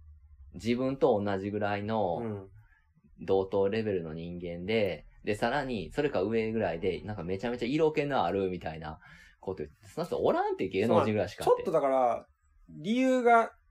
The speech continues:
Speaker 2: 違うというか、今思ったらあれなんですけど、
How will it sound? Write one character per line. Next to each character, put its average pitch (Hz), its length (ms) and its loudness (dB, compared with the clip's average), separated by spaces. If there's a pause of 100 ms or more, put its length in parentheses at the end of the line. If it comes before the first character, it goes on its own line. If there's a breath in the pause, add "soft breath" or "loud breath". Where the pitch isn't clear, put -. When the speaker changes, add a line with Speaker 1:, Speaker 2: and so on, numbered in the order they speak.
(840)
Speaker 2:
違 202 60 -6 (200)
う 175 40 -8
と 147 120 -6
い 113 100 -6
う 110 140 -6
か、 104 520 -4
今 165 240 0
思 254 240 2
っ 190 120 -10
た 147 120 -2
ら 131 80 2
あ 123 40 2
れ 127 60 0
な 117 120 -4
ん - 20 -6
で 98 80 -6
す 92 40 -8
け - 80 -8
ど、 107 380 -6